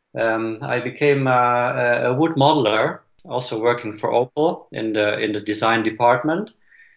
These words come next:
So I've been doing an apprenticeship for three years, uh, working at Opel, doing, building mock-ups and prototypes of,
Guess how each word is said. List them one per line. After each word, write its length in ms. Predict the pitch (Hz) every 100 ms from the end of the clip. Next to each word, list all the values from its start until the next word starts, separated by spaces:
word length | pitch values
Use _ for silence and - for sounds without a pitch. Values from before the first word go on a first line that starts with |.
| _
So 180 | - 123
I've 180 | 127 131
been 240 | 127 127
doing 220 | 117 131 127
an 80 |
apprenticeship 840 | 120 - 143 165 - - 170 175 -
for 240 | - 123
three 300 | 120 139 127
years, 460 | 127 139 160 156 -
uh, 420 | 117 110 113 110
working 380 | 117 127 127 123
at 120 | 123
Opel, 500 | 131 143 147 160 165
doing, 440 | 135 127 117 117 - _ _ _ _
building 340 | 123 120 113 120
mock-ups 600 | 135 143 143 143 - 120
and 240 | 107 104
prototypes 840 | 127 135 143 139 135 147 - -
of, 180 | 107 104